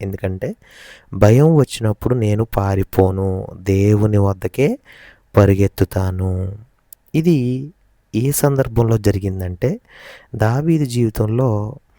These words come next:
అత్యంత ప్రమాదకరమైన సమయంలో రాయబడిందన్నమాట ఈ కీర్తన. సౌలు చంపడానికి వెంబడిస్తున్నాడు. అప్పుడు దావీదు ఫిలిస్తీయుల దేశంలో ఆశ్రయం పొందడానికి వెళ్ళాడనమాట. అక్కడ కూడా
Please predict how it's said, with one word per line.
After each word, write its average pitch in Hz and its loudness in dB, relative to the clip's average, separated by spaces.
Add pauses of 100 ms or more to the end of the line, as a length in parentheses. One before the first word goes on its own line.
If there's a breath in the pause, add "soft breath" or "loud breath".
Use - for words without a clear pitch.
(540 loud breath)
అత్యంత - -2
ప్రమాదకరమైన 120 -2
సమయంలో 117 0
రాయబడిందన్నమాట 101 -2 (200)
ఈ 107 2
కీర్తన. 101 -4 (600 soft breath)
సౌలు 127 6
చంపడానికి 123 0
వెంబడిస్తున్నాడు. 101 -2 (120)
అప్పుడు 98 0
దావీదు 104 0 (640 loud breath)
ఫిలిస్తీయుల 143 4
దేశంలో 120 0
ఆశ్రయం 123 0
పొందడానికి 110 -2
వెళ్ళాడనమాట. 101 -2 (220)
అక్కడ 135 -6
కూడా 135 -2